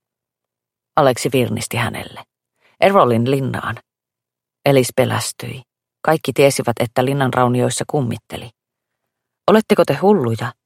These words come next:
Aleksin siniset silmät tuikkivat. "Etkö sinä halua tulla, Elise? Etkö halua nähdä vanhaa kummitusta, joka ilmestyy pohjoistorniin täysikuun aikaan?"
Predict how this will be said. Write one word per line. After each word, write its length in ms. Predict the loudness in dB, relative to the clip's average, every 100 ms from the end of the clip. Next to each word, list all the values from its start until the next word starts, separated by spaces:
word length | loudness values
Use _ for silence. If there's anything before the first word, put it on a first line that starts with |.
| _ _ _ _ _ _ _ _ _ _
Aleksin 380 | 0 0 0 -2
siniset 340 | -2 -2 -4
silmät 300 | -2 0 0 -2
tuikkivat. 540 | -4 -4 -10 -12 -14 _ _ _ _ _ _ _ _ -4
"Etkö 240 | 0 2
sinä 220 | 4 4
halua 240 | 4 2 2 2
tulla, 260 | 2 2 -2
Elise? 420 | -4 -6 -8 -12 _ _ -8
Etkö 240 | 0 2
halua 260 | 6 6 6
nähdä 300 | 2 2 2
vanhaa 320 | 2 2 0 0
kummitusta, 600 | -2 -2 -4 -6 -6 -2
joka 220 | 0 2
ilmestyy 480 | 2 0 -2 0 2
pohjoistorniin 840 | 2 2 2 2 0 0 -2 -2 0
täysikuun 500 | -2 -2 -4 -4 -2
aikaan?" 540 | -2 -4 -8 -8